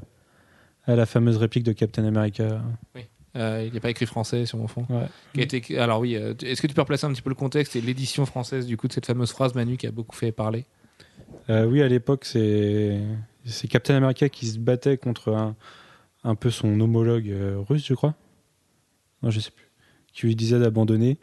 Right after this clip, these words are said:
Speaker 1: Et, euh, Captain America, euh, pointait bien le A sur son front en disant, euh, « Il n'y a pas écrit France ici »,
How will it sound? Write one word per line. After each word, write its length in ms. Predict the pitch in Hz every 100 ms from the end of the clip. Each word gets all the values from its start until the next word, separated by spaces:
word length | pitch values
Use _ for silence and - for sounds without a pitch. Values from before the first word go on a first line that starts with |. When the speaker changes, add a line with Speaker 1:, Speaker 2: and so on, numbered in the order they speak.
| - - - _ _ _
Speaker 1:
Et, 220 | 143 139
euh, 220 | 127 107 101
Captain 340 | - 110 113
America, 360 | 110 107 101 123
euh, 300 | 120 104 101
pointait 340 | - 113 123
bien 140 | 113 120
le 180 | 117 135
A 80 |
sur 140 | 127 117
son 100 | 113
front 220 | 101 139
en 20 | 120
disant, 380 | 107 117 110
euh, « 20 | 104 117 127 131 131
Il 40 |
n'y 60 | 120
a 40 |
pas 140 | 113 120
écrit 260 | 117 -
France 340 | 110 - 113 -
ici », 340 | 110 120 120